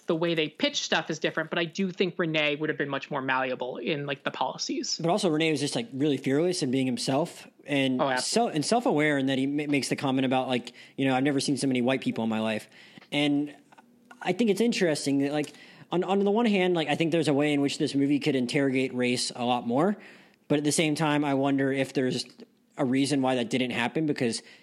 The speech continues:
Speaker 2: it's, like, so overwhelmingly white that, like, it might not have come up any more than it came up. And you do have, like, w-, w-, one of the guys that, when that does try to, like, uh, stand up and, like, straight up s-, like, I mean, it's this guy's fault for being an idiot for actually, like,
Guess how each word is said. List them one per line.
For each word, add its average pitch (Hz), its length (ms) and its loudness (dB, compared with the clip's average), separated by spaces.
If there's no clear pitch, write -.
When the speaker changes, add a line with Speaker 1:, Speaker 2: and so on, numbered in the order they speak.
Speaker 2:
it's, 123 200 -6
like, 131 140 -4
so 147 540 2
overwhelmingly 131 720 2
white 127 460 0
that, 135 180 0
like, 123 260 0
it 160 80 0
might 156 180 2
not 156 140 2
have 196 100 -2
come 147 200 2
up 147 140 2
any 147 140 4
more 139 200 4
than 143 120 2
it 120 60 -2
came 143 260 2
up. 147 240 0
And 139 140 2
you 135 80 4
do 151 160 4
have, 147 280 2
like, 151 180 0
w-, 151 240 0
w-, 156 240 -4
one 160 120 4
of 165 60 2
the 156 60 4
guys 147 300 2
that, 156 120 -6
when 151 140 0
that 135 140 0
does 139 200 0
try 139 240 0
to, 135 80 0
like, 131 220 0
uh, 143 60 -6
stand 147 320 0
up 156 160 2
and, 147 80 0
like, 127 160 0
straight 135 200 0
up 131 140 -2
s-, - 140 -8
like, 143 140 0
I - 20 -2
mean, 131 380 -2
it's 143 180 -4
this 185 140 2
guy's - 220 2
fault 131 160 2
for 117 60 -4
being 117 160 0
an 107 80 0
idiot 127 320 0
for 123 80 0
actually, 123 320 0
like, 117 200 -4